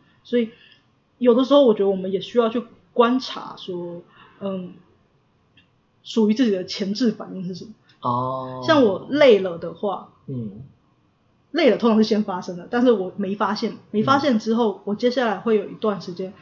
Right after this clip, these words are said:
Speaker 1: 我会开始对人没有耐心。
Speaker 2: 嗯。
Speaker 1: 而且我的没有耐心很明显的是，我平常如果不累的话，我可以讲话，我可以开玩笑，我可以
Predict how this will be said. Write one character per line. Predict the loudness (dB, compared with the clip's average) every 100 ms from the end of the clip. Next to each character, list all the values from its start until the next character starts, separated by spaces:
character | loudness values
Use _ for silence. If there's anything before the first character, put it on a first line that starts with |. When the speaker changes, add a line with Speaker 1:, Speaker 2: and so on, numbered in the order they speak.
| -6
Speaker 1:
我 | 0
会 | 2
开 | 2
始 | 2
对 | 2
人 | 2 0
没 | -6 -6
有 | -8
耐 | -8 -10
心。 | -14 -16 -18 _ -10
Speaker 2:
嗯。 | -6 -4 -2 -4 -4 -8 -8 -2
Speaker 1:
而 |
且 | 4
我 | 4 4
的 |
没 | 2 2
有 | 2
耐 | 0 -2
心 | -2 -4
很 | -4 -8 -10 -8
明 | -2 0
显 | 0
的 | -4 -6
是， | -2 -2 0
我 | -2 -2 -6
平 | 0 2
常 | 4 0 -2
如 | -2 2
果 | 2
不 | 0 -2 0
累 | 4 2
的 | 0
话， | -2
我 | -2
可 | -2 -4
以 |
讲 | -4 -8
话， | -6
我 | -6 -6
可 | -6
以 |
开 | -4 -2
玩 | -4 -4
笑， | -6 -6
我 | -8
可 | -8 -6
以 | -6 -8